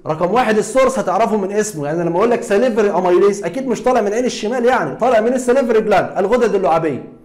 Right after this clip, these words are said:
البي اتش قريب من سبعة. الاكشن بتاع الاكتيفيشن كلهم بالكلورايد. الاكشن بيكسر روابط اسمها الفا واحد وأربعة جلايكوسيديك بوند. يلا يا عم، اتكلمنا عن الساليفري اميليز كده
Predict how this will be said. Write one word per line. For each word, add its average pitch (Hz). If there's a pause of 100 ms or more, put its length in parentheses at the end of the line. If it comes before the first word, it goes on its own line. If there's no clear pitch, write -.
(560)
البي 285
اتش 294
قريب 247
من 214
سبعة. - (1300)
الاكشن 247
بتاع 254
الاكتيفيشن 226
كلهم 233
بالكلورايد. 208 (760)
الاكشن 208
بيكسر 165
روابط 180
اسمها 180
الفا 180
واحد 165
وأربعة 156
جلايكوسيديك 151
بوند. 123 (340)
يلا 175
يا 147
عم، 123 (460)
اتكلمنا 190
عن 170
الساليفري 170
اميليز 160
كده 220